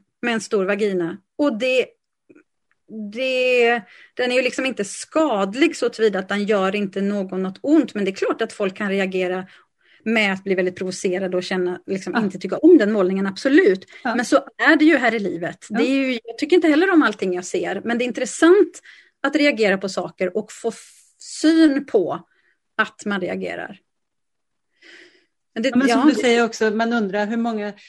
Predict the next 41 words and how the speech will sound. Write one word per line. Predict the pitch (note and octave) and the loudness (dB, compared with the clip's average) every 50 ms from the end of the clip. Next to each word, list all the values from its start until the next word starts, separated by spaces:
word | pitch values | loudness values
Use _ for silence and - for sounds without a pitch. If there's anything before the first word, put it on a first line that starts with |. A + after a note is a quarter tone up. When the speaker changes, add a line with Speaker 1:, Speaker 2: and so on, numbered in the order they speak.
| - - _ _ | -20 -20 _ _
Speaker 2:
hur | - A#3+ | -2 0
många | A#3+ A#3+ A#3 G#3+ G#3 | 0 0 0 -2 -4
föräldrauppvaktningar | G3+ - A#3+ A3+ A3+ G#3 F#3+ F#3+ G3 G3 F#3+ G3 - G3+ F#3+ F#3 - - G3 F#3+ F#3+ F#3+ F#3 | -6 -6 -4 -4 -4 -4 -4 -4 -4 -4 -4 -6 -6 -8 -8 -8 -10 -10 -8 -6 -4 -4 -4
eller | F#3+ F#3+ F#3+ | -4 -6 -6
politikeruppvaktningar | - G#3 G3+ G#3 F#3+ G3 - F#3 E3+ - F3+ F3 E3+ - F3+ F3+ E3+ - _ F3+ F3 F3+ F3 E3+ | -6 -4 -2 0 -2 -2 -4 -8 -10 -8 -10 -10 -8 -8 -8 -8 -8 -10 _ -8 -8 -6 -6 -4
det | F3+ | -4
har | F3+ F3+ | -4 -4
varit | F3 G3 F#3 E3+ E3+ E3+ F3 - _ | -2 -2 -2 -2 -2 -4 -8 -10 _
på | F#3+ | -14
skolor | F3 - - G3+ F#3 F3 E3 E3 E3+ E3+ E3+ | -10 -2 0 0 0 0 -2 -4 -4 -6 -6
där | E3 F#3 F#3 E3+ | -4 -4 -4 -4
det | F3 | -4
har | F3 | -6
stått | E3 - - G3+ G3 F#3+ - - | -8 -8 -10 -10 -10 -10 -14 -12
såna | - A3+ G#3 F3+ F3 F3 E3+ | -8 -6 -4 -4 -4 -4 -6
saker | E3 - F#3 E3+ C#3+ - - E3+ | -6 -4 -4 -6 -6 -8 -10 -12
på | E3+ - F3 F3 F3+ | -10 -8 -8 -8 -8
tjejtoaletterna | - - G#3+ F#3+ F3 F3+ - F3+ F3+ F#3 G#3 G#3+ G#3+ - A#3 A3+ A3 F#3+ F#3 | -6 -4 -4 -4 -4 -4 -4 -4 -2 -2 -4 -4 -6 -6 -6 -4 -4 -4 -4
i | F#3 | -4
åratal. | - - G#3 F#3+ E3+ D#3+ E3 F3+ F3 - - C4+ D4 A3+ E3 D#3+ F3 G#3 G#3 - _ _ _ _ _ _ | -4 -4 -4 -2 -2 -2 -4 -4 -6 -6 -6 -6 -6 -6 -8 -10 -14 -16 -18 -20 _ _ _ _ _ _
Speaker 1:
Åh, | G#3+ G#3+ | -4 -2
Speaker 2:
Är | |
det | G#3 B3+ | 4 6
Speaker 1:
gud, | D#4+ F#4 | 6 8
Speaker 2:
någon | G#3 G#3 | 8 6
Speaker 1:
ja. | F3+ | 2
Speaker 2:
som | F#3 G3 | 2 0
har | G3+ F#3+ | -4 -4
hört | - | -2
talas | - A3+ G#3 F3 E3+ F#3 G#3+ A3+ - - | -2 -2 -2 -2 -2 -4 -4 -6 -6 -6
om | F4 D#4+ - | -6 -6 -6
det? | - - - G#3 A#3 B3 A3 _ _ _ _ _ _ _ | -8 -8 -12 -14 -16 -20 -20 _ _ _ _ _ _ _
Speaker 1:
Ja, | - G#3+ A#3+ C#4 C4+ B3 | 0 4 4 6 6 6
eller | A#3 A#3 A3+ | 6 4 2
får | - A#3+ A3 | 2 0 2
de | G#3+ G#3+ G#3+ | 2 2 2
orden | G#3 G3 G3 G3+ | 0 0 -2 -2
kastade | G3 - G3 - - - G3 F#3+ | -2 -4 -6 -6 -4 -2 -2 -2
på | F#3+ - F#3 F3+ | -2 -4 -6 -8
sig. | - - - F3 E3+ F#3+ F#3+ _ _ _ _ _ - | -8 -6 -6 -6 -6 -8 -10 _ _ _ _ _ -2
Speaker 2:
Ja, | - A3 F3 - D#3+ | 0 0 0 -2 -4